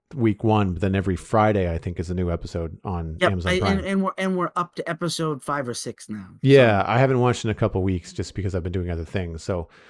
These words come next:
Speaker 1: um, I will eventually return to it. The issue that I've had with it in terms of just streaming it is the quality. And I'm not alone.
Speaker 2: Oh, really?
Speaker 1: Yeah, I looked this up before the show.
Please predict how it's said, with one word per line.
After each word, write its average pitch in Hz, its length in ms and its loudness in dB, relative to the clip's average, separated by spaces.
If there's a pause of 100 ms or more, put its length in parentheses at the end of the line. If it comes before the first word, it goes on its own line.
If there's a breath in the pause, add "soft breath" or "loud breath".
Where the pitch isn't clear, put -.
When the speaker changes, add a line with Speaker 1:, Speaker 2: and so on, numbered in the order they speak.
(240 soft breath)
Speaker 1:
um, 87 360 -8
I 120 80 0
will 170 240 8
eventually 131 360 4
return 117 340 0
to 95 120 4
it. 87 220 -2
The 110 280 2
issue 202 280 6
that 127 100 4
I've 156 220 2
had 117 180 0
with 92 240 0
it 92 180 0
in 110 60 -4
terms 101 300 -2
of 90 100 -2
just 95 300 -6
streaming 135 400 0
it 90 100 -4
is 90 180 -4
the 90 60 -6
quality. 127 560 -2 (380 soft breath)
And 120 100 4
I'm 160 80 6
not 175 80 8
alone. 139 480 4
Speaker 2:
Oh, 190 180 8
really? 156 360 4 (180)
Speaker 1:
Yeah, 139 160 8
I 139 60 10
looked 165 180 4
this 185 160 2
up 175 100 2
before 135 200 0
the 107 80 4
show. 101 400 2